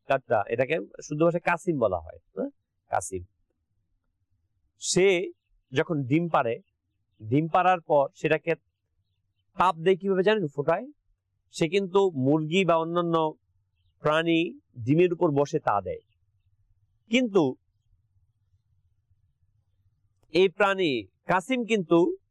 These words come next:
তা এভাবে দেয় না, বরং সে দূর থেকে দাঁড়িয়ে তাকিয়ে থাকে ওই ডিমের দিকে। তার এই তাকানোটা তাপ হয়ে যায়।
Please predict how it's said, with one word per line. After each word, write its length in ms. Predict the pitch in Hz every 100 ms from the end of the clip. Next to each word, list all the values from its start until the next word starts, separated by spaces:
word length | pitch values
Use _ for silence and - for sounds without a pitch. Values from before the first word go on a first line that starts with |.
| _ _ _ _ _ _ _ _ _ _ _ _ _ -
তা 180 | 165 156
এভাবে 360 | 170 170 143 120
দেয় 180 | 107
না, 200 | 90 80 _ _ _
বরং 280 | 101 123 147
সে 180 | - 131
দূর 280 | 110 160
থেকে 260 | 143 151 143
দাঁড়িয়ে 460 | 123 127 147 190 294 _ _ _ _ _ _ _ -
তাকিয়ে 360 | 170 - 208
থাকে 400 | 156 127 - 90 87 _ -
ওই 100 | 117
ডিমের 340 | 110 127 127
দিকে। 280 | 98 95 95 95 _ _ _ _ _ _
তার 180 | 139 165
এই 100 | 185
তাকানোটা 800 | - 214 220 277 269 175 120 85 _ _ _ _ _ _ _ _ _ -
তাপ 220 | 156 156 123
হয়ে 200 | 123 101
যায়। 220 | 87